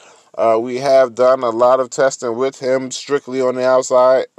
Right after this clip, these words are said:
at number one or at number two, just to see how things go. We've done testing with, uh, Amari in the slot as a primary slot receiver, and there's ways that we could work with him from that position as well. So,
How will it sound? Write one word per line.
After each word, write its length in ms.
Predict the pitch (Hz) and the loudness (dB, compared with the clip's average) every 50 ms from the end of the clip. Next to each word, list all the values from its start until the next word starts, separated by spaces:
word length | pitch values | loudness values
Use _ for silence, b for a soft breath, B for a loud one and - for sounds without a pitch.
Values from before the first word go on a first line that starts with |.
| - - | -10 -4
at 220 | - 120 123 - | 0 0 0 0
number 240 | 117 127 123 123 120 | 0 -2 -2 -2 -4
one 340 | 123 123 127 127 131 131 127 | -4 -2 -2 -2 -2 -2 -2
or 260 | 117 98 123 127 131 | -2 0 2 2 4
at 220 | 107 113 127 123 117 | 4 4 2 2 0
number 240 | 123 123 127 123 | -2 -6 -6 -8
two, 340 | 120 - - 131 127 131 120 b b b b b b b b b - | -10 -8 -8 -8 -8 -8 -8 b b b b b b b b b -4
just 220 | 110 143 151 156 - | -2 -2 -2 -2 -4
to 80 | 156 | -6
see 200 | 147 - 170 165 | -6 -4 -4 -2
how 240 | 165 165 156 147 143 | 2 2 4 4 2
things 340 | - 151 151 151 151 147 135 | 0 -4 -6 -6 -8 -8 -4
go. 300 | 127 147 147 151 156 165 | -2 0 2 2 0 0
We've 200 | - 120 131 117 | -4 -8 -12 -8
done 200 | 135 135 139 135 | -6 -6 -6 -6
testing 400 | - - 147 151 - 143 127 127 | -4 -4 -4 -4 -4 -8 -8 -6
with, 140 | 131 131 127 | -2 0 0
uh, 540 | 113 90 113 131 131 135 139 135 135 135 - _ _ | 0 2 4 4 6 6 6 4 2 0 -4 _ _
Amari 640 | - 123 120 127 127 131 139 147 147 147 143 131 123 | -2 -2 0 2 2 4 4 4 4 2 2 0 -2
in 140 | 139 139 | -4 -4
the 60 | 139 139 | -6 -8
slot 380 | - - 135 135 143 147 135 - b b b b b b b b b b b - | -4 0 2 2 2 2 0 -4 b b b b b b b b b b b -2
as 220 | - 123 127 131 | 0 0 0 0
a 60 | 151 127 | -4 -4
primary 500 | - 160 143 139 135 135 135 135 139 139 | -2 0 0 0 0 0 -2 -2 -4 -4
slot 280 | - 139 135 135 120 | 0 2 4 4 4
receiver, 520 | 110 131 135 - 139 143 139 135 143 143 143 b b b b b b _ - | 2 -2 -4 -6 -6 -4 -2 -2 -2 -4 -4 b b b b b b _ -8
and 320 | - 123 123 123 123 123 | -6 -4 -4 -4 -4 -4
there's 240 | 120 127 131 127 131 | -6 -6 -6 -6 -6
ways 220 | 131 131 135 143 143 | -6 -4 -4 -4 -4
that 140 | 135 120 | -4 -4
we 100 | 139 139 | -4 -6
could 140 | 131 - 117 | -8 -10 -4
work 200 | 113 131 135 - | -4 -4 -2 -2
with 140 | 131 127 131 | -6 -8 -6
him 120 | 139 135 | -6 -8
from 180 | 127 135 120 127 | -8 -10 -6 -4
that 160 | 131 135 135 | -4 -4 -4
position 400 | 120 120 123 135 135 127 135 123 | -6 -8 -10 -10 -10 -10 -10 -10
as 120 | 120 117 120 | -10 -8 -6
well. 380 | 117 123 127 123 123 127 127 | -2 0 2 2 2 2 0
So, 400 | - - 123 120 117 110 107 107 | -2 -2 -2 -2 -2 -2 -4 -8